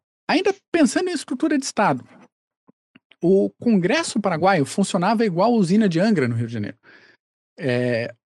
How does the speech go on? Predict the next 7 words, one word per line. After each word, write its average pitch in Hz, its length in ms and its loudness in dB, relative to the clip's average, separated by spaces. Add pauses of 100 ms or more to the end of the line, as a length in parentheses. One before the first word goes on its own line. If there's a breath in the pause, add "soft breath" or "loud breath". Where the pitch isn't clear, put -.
(200)
intermitente, 269 1080 4 (1120)
sem - 340 -2
passar 269 320 -2
aquela 240 200 0
sensação 233 460 0
de 220 80 -4
confiança, 240 720 0